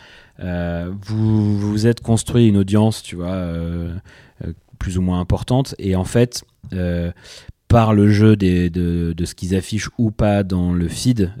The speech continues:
euh, de, de, des gens qui utilisent ça, à un moment donné, pour pouvoir continuer à toucher l'audience, euh, que vous vous êtes constitué, bah, ils vous demandent, si tu veux toucher cent pour cent de cette audience, faut que tu payes.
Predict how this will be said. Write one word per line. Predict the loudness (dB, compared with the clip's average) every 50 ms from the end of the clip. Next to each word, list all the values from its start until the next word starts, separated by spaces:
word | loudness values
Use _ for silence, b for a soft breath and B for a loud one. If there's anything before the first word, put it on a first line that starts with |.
| -12 -8
euh, | -6 -6 -6
de, | -4 -4 -6 -4 -4
de, | -6 -6
des | -6 -4 -6 -6
gens | -4 -4 -4 -4
qui | -4 -8
utilisent | -8 -6 -6 -6 -6
ça, | -4 -2 -2 0 0 -2 -4 B B B B B B B B B
à | -4
un | 0
moment | 0 2 2
donné, | 2 4 4 4 4
pour | 2 2 -2 -2 -2
pouvoir | -2 -4 0 2 2 2 2 0 -2
continuer | -2 -2 -2 -2 -2 0 2 4 4
à | 4 2
toucher | 0 -2 -4 -2 0 2 6
l'audience, | 6 6 6 6 4 2 0 0 -2 -6 -10 -12 -16 -20 _ _ _ _ -20 _ -16 -14
euh, | -12 -12 -12 -12 -12 -12 -12 -14 -14 -16 -10
que | -6 -6
vous | -4
vous | -2 -4 -4
êtes | -6 -6
constitué, | -8 -8 -8 -10 -12 -12 -6 -4 -2 -2 -2 -4 B B B B B B B B B B B -4
bah, | -2 2 2
ils | 2 2
vous | 0 0 2
demandent, | 4 4 4 4 4 2 -2 -6
si | -16 -18 -16
tu | -12 -8 -8
veux | -8
toucher | -6 -6 -6 -6 -6
cent | -4 -4 -4
pour | -6 -6 -6
cent | -6 -8
de |
cette | -6 -6
audience, | -4 -2 -2 -2 -2 -2
faut | -8 -10
que | -10
tu | -6 -4
payes. | -2 -2 -2 -6